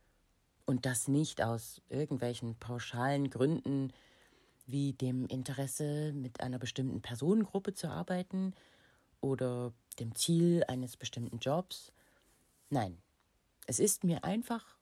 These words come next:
ein Bedürfnis, Menschen Wissen, Erkenntnisse und Erfahrungen weiterzugeben. Weil auch ich schon sehr oft festgestellt habe,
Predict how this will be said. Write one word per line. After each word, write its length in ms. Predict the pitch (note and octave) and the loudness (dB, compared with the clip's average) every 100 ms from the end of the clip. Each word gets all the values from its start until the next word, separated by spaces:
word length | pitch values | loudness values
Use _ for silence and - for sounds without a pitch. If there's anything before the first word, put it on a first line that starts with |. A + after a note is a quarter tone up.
| - | -12
ein 140 | B2+ | -8
Bedürfnis, 800 | A#2+ - D3 E3 - A#2+ A2+ - _ _ _ _ _ - | -8 -2 2 2 0 -6 -6 -14 _ _ _ _ _ -2
Menschen 500 | C3+ D3+ - D#3 D3+ _ _ - | 0 2 0 -2 -2 _ _ -2
Wissen, 560 | C3 E3+ - C3+ A2+ - _ _ _ _ | 2 2 2 0 -2 -10 _ _ _ _
Erkenntnisse 880 | - A2+ - F3+ F3+ D3+ C3 - A2 | -14 -10 4 6 6 2 -2 -4 -8
und 420 | - A2 G2+ - _ _ | -6 -8 -10 -20 _ _
Erfahrungen 680 | - A#2 D#3+ A3+ G#3+ A#2+ A2 | -6 -2 -2 0 2 0 0
weiterzugeben. 760 | G#2 - - G2 - G2 G2 - _ _ _ _ _ _ _ _ _ _ - | -2 -4 -12 -12 -10 -12 -12 -20 _ _ _ _ _ _ _ _ _ _ -4
Weil 160 | A#2+ B2 | -2 2
auch 220 | C#3 C3+ | 0 0
ich 340 | G3+ F#3+ - - _ | -4 -4 -10 -18 _
schon 300 | - D#3 C#3+ | -8 -2 0
sehr 240 | D3 E3+ F#3 | 2 2 2
oft 180 | - | -2
festgestellt 680 | G#3 G#3 - E3+ - D#3 C#3+ | -6 -6 -6 -8 -4 -4 -2
habe, 360 | D3+ D#3 F3 | -4 -2 -4